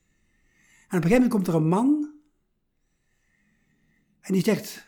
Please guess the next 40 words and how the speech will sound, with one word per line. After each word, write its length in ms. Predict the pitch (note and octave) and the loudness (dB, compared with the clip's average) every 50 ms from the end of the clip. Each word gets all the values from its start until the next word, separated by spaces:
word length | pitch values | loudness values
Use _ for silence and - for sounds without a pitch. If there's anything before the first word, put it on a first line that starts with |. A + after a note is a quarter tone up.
| _ | _
hij 320 | _ - - F#3+ F3+ F3 F3 | _ -10 -4 -2 0 0 0
zegt, 200 | F#3 F#3+ E3+ - | 0 -2 -2 -2
"Wat, 140 | G#3 G3 F3 | -4 -2 -2
wat, 180 | G3 F#3 E3+ | -2 -4 -4
wat 220 | G#3 G3+ A3 A3 G3+ | -2 -2 0 0 2
doet 180 | D4+ D4+ - | 2 2 2
u?" 120 | G3+ D#3 C#3 | 0 0 0
Wij 140 | C#3 E3 E3 | 0 0 0
verhalen 360 | D#3+ E3+ D#3 E3+ A3 A#3 G#3+ | 0 0 0 2 2 2 2
vertellen. 320 | F3 E3 E3+ D3 D3 C#3 D#3 | 0 -2 -2 -2 -2 0 2
"Oh 80 | E3+ | 2
ja, 160 | D#3+ D3 C#3 C#3 | 2 0 -2 -4
nou, 180 | C3+ C3 B2+ C3 | -6 -6 -6 -6
nee." 120 | C3+ C3 A#2+ - - - - - - - - - | -6 -6 -6 -8 -10 -14 -16 -20 -20 -20 -8 -2
"Nee," 140 | B3+ C4+ C4+ | 0 2 2
zegt 200 | A#3+ C4+ A#3+ - | 2 2 2 2
hij, 320 | A#3+ A3+ G3+ - - - _ _ _ _ _ _ _ _ _ - - _ _ _ _ _ _ _ _ | 0 0 0 -2 -6 -14 _ _ _ _ _ _ _ _ _ -20 -20 _ _ _ _ _ _ _ _
"ik 240 | - - A#3+ G#3 - | -6 -4 -2 0 2
denk 280 | C4 A#3+ A3 G3+ - | 2 0 0 0 -2
als 180 | F#3+ F#3+ G3 F3+ | -4 -4 -4 -4
ik 200 | F#3+ F3+ - - | -4 -6 -8 -12
gewoon 340 | - - - A#3 B3 A#3+ G#3+ | -12 -4 0 2 2 2 2
de 100 | A3+ F3+ | 0 -2
verhalen 480 | D3+ E3+ D3+ D3+ F3+ A3+ A3+ G#3+ G3+ | -4 -4 -2 0 0 2 2 2 0
vertel 640 | - F#3 - G3 F#3 E3+ D#3+ D3+ D3 C#3 C3+ - _ _ _ _ _ _ _ _ _ _ _ _ _ _ _ _ _ _ _ _ _ _ | 0 -2 -4 -2 0 0 0 -2 -4 -6 -10 -14 _ _ _ _ _ _ _ _ _ _ _ _ _ _ _ _ _ _ _ _ _ _
die 120 | - - F#3 | -4 0 0
jouw 120 | E3+ E3 | 2 2
zoons 320 | - - A3 G#3 F3+ - - | 2 2 2 2 2 2 2
nodig 300 | G3 G#3 G#3 G3+ F3+ - | 2 2 2 2 0 -2
hebben, 220 | F#3+ F#3 E3+ F3 | -2 -2 0 0
dat 180 | E3+ E3+ D#3+ - | 0 -2 -2 -4
ze 160 | - E3+ D#3 C#3 C3+ C3 | -6 -8 -6 -6 -8 -6
helemaal 260 | C3+ E3 F#3 F#3 E3 | -4 0 0 0 0
veranderen." 540 | - D#3 C3+ B2 A#2+ A#2+ A#2 - - - - _ - - - - - - - - _ _ _ _ _ _ _ _ _ _ _ _ _ _ _ _ _ _ _ _ _ _ _ - - | -2 -4 -6 -6 -8 -10 -12 -14 -20 -20 -20 _ -20 -18 -18 -18 -20 -20 -20 -20 _ _ _ _ _ _ _ _ _ _ _ _ _ _ _ _ _ _ _ _ _ _ _ -16 -10
En 80 | - F#3+ | -6 -2
zo 100 | F3 F3 | -2 -2
gebeurt 280 | - D3 C3+ D3 G3+ - | -2 -2 -4 -4 -6 -6
het. 260 | - A#3+ - - - _ _ _ _ _ _ _ _ _ _ _ _ _ _ _ _ _ _ _ _ _ | -6 -10 -12 -14 -20 _ _ _ _ _ _ _ _ _ _ _ _ _ _ _ _ _ _ _ _ _
Echt 200 | - - G3 - | -6 -4 -4 -2
geweldig. 760 | - D#3+ D3 D3+ F3 A3+ B3 A#3 F#3 - - - - - _ | -2 -4 -2 -2 -2 -2 -2 -4 -8 -10 -14 -18 -20 -20 _